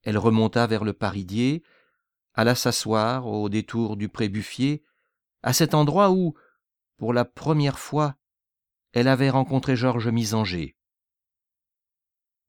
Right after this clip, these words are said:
Passèrent trois filles de Sérigny,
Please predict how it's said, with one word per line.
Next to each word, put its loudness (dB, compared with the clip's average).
Passèrent 4
trois 2
filles -4
de -2
Sérigny, -4